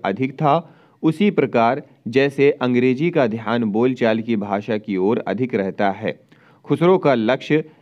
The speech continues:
जनता का मनोरंजन था, पर कबीर धर्मोपदेश थे,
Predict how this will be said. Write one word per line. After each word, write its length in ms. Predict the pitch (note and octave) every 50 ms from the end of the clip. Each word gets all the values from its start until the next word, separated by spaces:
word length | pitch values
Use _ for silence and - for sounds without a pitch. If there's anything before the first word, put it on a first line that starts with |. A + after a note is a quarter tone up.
| _ -
जनता 440 | A2 B2 C#3 C#3+ D3 C#3+ C#3+ F3 F3
का 220 | E3+ E3+ C#3 C#3 C3+
मनोरंजन 640 | B2 A#2 A2+ A2 G#2 G#2+ G#2+ A2+ A2+ C#3 D3 C#3+
था, 420 | B2+ C#3+ A#2+ A#2 B2 B2+ - _ _ _
पर 140 | - B2 B2+
कबीर 520 | A2+ - B2+ A2+ A#2+ B2+ C3+ D3 D3 D#3 D#3 - - _ -
धर्मोपदेश 1200 | G2+ G2+ A#2+ C3+ C3 C3 C#3 D3 D#3 D#3+ E3 E3 E3 - B2 G#2 G#2+ A2 A#2+ C3 C#3 C3+ - -
थे, 220 | - - - -